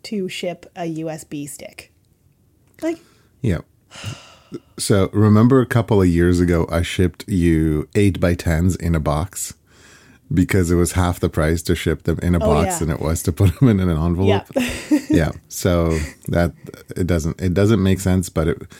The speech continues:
Speaker 2: it makes sense from a business logistics standpoint, but
Speaker 1: Yeah, for sure.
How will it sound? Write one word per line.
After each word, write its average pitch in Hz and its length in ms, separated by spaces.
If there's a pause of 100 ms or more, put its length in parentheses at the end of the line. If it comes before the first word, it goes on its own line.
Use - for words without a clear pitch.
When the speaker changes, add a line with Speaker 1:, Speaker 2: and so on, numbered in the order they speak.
(280)
Speaker 2:
it 110 80
makes 135 220
sense 101 240
from 85 220
a 80 80
business 85 360
logistics 78 460
standpoint, 85 720 (100)
but 73 380
Speaker 1:
Yeah, - 220
for 262 140
sure. 208 340